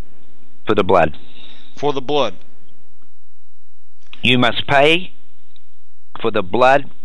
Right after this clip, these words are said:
Speaker 1: with your life, you demon, because Jesus had to give up his spirit,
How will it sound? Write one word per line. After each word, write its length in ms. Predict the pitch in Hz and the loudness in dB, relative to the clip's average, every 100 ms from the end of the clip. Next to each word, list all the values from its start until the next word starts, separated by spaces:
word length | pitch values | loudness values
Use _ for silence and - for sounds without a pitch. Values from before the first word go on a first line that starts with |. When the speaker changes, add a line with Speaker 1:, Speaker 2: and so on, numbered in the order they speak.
| - | -2
Speaker 1:
with 160 | 113 - | -2 -2
your 240 | 110 120 | 0 0
life, 420 | 120 101 90 - 90 | 2 2 2 0 -2
you 100 | 85 | 0
demon, 420 | 90 92 107 135 - - - | 0 0 -2 -2 -2 -2 -2
because 320 | - 98 - - | 0 0 0 0
Jesus 400 | 131 139 147 - | 2 2 0 2
had 160 | 120 101 | 2 2
to 80 | 98 | 0
give 200 | 95 107 | 0 2
up 180 | 101 90 | 2 2
his 240 | - 131 117 - | 0 0 0 -2
spirit, 420 | - 127 156 | 0 0 0